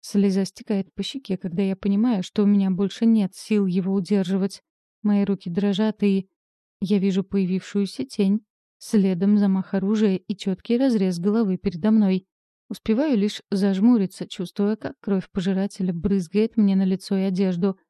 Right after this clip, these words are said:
Его тело также падает на меня. Я замираю, только открываю глаза, понимая, что тварь прямо на мне. Это заставляет запаниковать меня, однако тело исчезает очень легко.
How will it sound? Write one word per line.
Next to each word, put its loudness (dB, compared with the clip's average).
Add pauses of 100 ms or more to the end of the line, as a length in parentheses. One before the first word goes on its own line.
(460)
Его 2
тело -2
также -4
падает -4
на 2
меня. 2 (760)
Я 0
замираю, 2 (380)
только -4
открываю -2
глаза, 0 (100)
понимая, 2
что -8
тварь -4
прямо 2
на 4
мне. 6 (440)
Это -4
заставляет -2
запаниковать -2
меня, 2 (280)
однако 0
тело -2
исчезает -4
очень 0
легко. -2